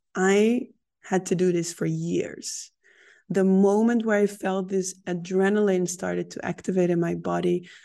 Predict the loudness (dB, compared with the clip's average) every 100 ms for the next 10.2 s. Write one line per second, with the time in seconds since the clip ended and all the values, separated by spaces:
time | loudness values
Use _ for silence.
0 | -8 -4 -2 -2 0 0 0 -4 -6 -6
1 | -2 0 0 -2 -4 -4 -2 -2 -2 -6
2 | -6 -4 -2 -2 -4 -2 -2 -4 -6 -4
3 | -2 -2 -2 -4 0 2 2 2 0 0
4 | 0 0 -2 -4 -6 -8 -6 -4 -2 -4
5 | -2 -4 -4 -4 0 0 0 0 0 -2
6 | -12 -20 -20 _ 0 2 2 -2 -4 -4
7 | -4 -2 0 0 0 -2 -2 -4 -6 -6
8 | -8 -8 -6 -6 -6 -10 -14 -8 -4 -4
9 | -4 -10 _ _ -4 -2 -2 -2 -2 0
10 | 0 -2